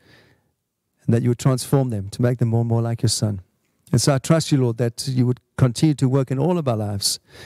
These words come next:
that we might know you, we might love you, might serve you, might give you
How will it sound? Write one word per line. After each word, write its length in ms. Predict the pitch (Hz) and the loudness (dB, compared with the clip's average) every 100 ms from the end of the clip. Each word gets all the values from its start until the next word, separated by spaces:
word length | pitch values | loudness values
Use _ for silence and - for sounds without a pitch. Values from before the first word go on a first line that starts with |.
| - - _ _ | -20 -20 _ _
that 60 | 127 | 2
we 100 | 127 | 2
might 220 | 127 139 | 0 0
know 160 | 127 131 | 2 2
you, 280 | 113 101 92 _ _ _ _ - - _ _ _ _ _ - | 0 -2 -6 _ _ _ _ -20 -20 _ _ _ _ _ 0
we 120 | 123 | 0
might 260 | 117 127 135 | 2 0 2
love 200 | 135 117 | 0 0
you, 260 | 113 92 90 _ | -2 -2 -8 _
might 220 | - 117 - | 0 0 2
serve 320 | - 147 117 | 2 2 0
you, 100 | 107 | -4
might 220 | 123 113 | -4 2
give 180 | 143 131 | 2 4
you 240 | 139 120 | 0 0